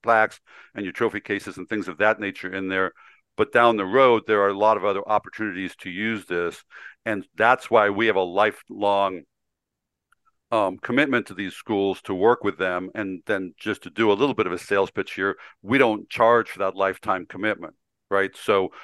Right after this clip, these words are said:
we're gonna stay with you and help you get content on your wall of fame for the lifetime of you owning it with no annual fee. It's a unique proposition that we have, but we have that because we think that's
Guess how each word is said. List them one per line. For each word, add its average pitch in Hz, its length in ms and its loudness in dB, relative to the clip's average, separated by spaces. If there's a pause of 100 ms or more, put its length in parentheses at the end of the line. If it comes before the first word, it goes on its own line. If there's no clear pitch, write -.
(120)
we're 127 140 4
gonna 117 160 0
stay 127 260 2
with 110 160 0
you 101 140 -2
and 92 80 -8
help 113 260 2
you 104 160 -6
get 113 260 0
content 110 500 0
on 101 140 0
your 95 140 -4
wall 95 260 4
of 90 80 -2
fame 101 360 -4 (280)
for - 80 -14
the 101 80 0
lifetime 104 460 2
of 87 120 -8
you 90 120 -8
owning 110 320 0
it 92 100 -4
with 98 140 -6
no 107 240 0
annual 80 320 -4
fee. 90 460 -6 (320)
It's - 160 -10
a 110 40 -4
unique 107 400 -4
proposition 107 500 -2
that 101 80 -4
we 87 160 -8
have, 98 220 2
but 101 120 -12
we 90 140 -8
have 110 240 2
that 101 180 2
because - 240 -8
we 101 120 -10
think 101 180 -8
that's 107 240 0